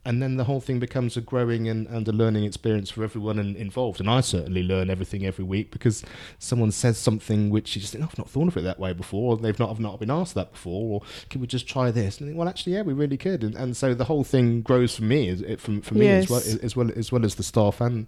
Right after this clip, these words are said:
Speaker 1: and the children. And, and like I said, it's just, it's the everyone being involved and, and being part of the journey, whatever that journey happens to be, um, which really is, um, really so important, I think. Um, so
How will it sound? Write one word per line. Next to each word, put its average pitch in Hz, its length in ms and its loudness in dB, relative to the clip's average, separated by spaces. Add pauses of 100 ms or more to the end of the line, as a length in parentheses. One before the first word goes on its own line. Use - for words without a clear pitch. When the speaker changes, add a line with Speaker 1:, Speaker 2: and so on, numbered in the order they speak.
(380)
Speaker 1:
and 110 160 2
the 104 40 -2
children. 117 460 0
And, 87 200 -2
and 98 320 -2
like 101 220 -4
I - 20 -2
said, 98 180 -2
it's - 180 -6
just, - 260 -8
it's - 160 -10
the 117 120 4
everyone 101 280 2
being 90 200 -2
involved 87 500 -6
and, 95 120 -4
and 98 120 -6
being 95 180 -4
part 98 280 2
of 95 80 0
the 95 140 -8
journey, 95 340 0
whatever 98 300 -2
that 95 160 -4
journey 95 320 -2
happens 92 360 -6
to 98 80 -8
be, 90 320 -4 (440)
um, 98 260 -4
which - 240 -10
really 101 380 -2
is, 95 200 -4
um, 92 300 -2 (160)
really 98 360 -4 (100)
so 107 180 -4
important, 110 480 -6
I 82 80 -12
think. - 380 -14 (720)
Um, 123 400 -2 (540)
so 156 360 0